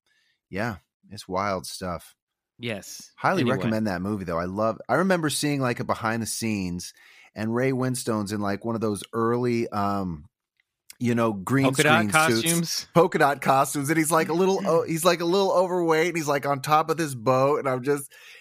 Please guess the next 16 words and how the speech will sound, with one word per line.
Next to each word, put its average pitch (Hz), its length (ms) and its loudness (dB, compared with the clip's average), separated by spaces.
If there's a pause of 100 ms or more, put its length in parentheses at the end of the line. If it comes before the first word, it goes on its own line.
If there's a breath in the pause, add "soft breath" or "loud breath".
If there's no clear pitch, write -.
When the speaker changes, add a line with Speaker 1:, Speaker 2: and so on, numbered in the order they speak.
(120)
Speaker 1:
and 160 140 0
he's, 175 200 2
like, 151 220 0
but 175 140 2
he's 180 180 0
just 180 280 -2
encapsulating 139 920 -2
sort 127 180 -4
of 113 80 -8
this 113 140 -4
Shakespearean 139 1200 -2 (320 loud breath)
warrior, 254 1120 4
and 180 120 2
you're 190 100 2
just 180 260 0
like, 143 300 0